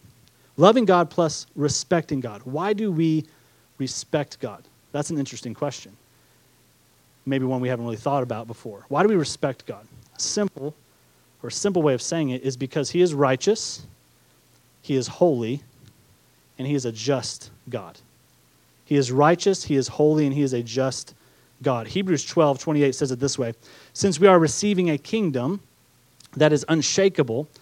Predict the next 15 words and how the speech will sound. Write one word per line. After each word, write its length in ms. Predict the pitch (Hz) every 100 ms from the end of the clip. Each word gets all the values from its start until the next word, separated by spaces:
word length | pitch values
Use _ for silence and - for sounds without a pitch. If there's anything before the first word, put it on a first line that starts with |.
| - - _
let 140 | 165 190
us 100 | -
be 160 | 170
thankful 640 | 107 175 190 208 - 220 151
and 200 | 151 131
please 380 | - 208 226 160
God 460 | 180 143 135 147
by 200 | 143 143
worshiping 720 | 135 147 190 190 202 196 196
him 400 | 156 151 139 160 - - - -
with 520 | 175 208 180 214 -
holy 580 | - - 202 233 262 247
fear 560 | - 190 139 139 196 - _ _ _
and 180 | 160 156
awe. 440 | - 175 147 104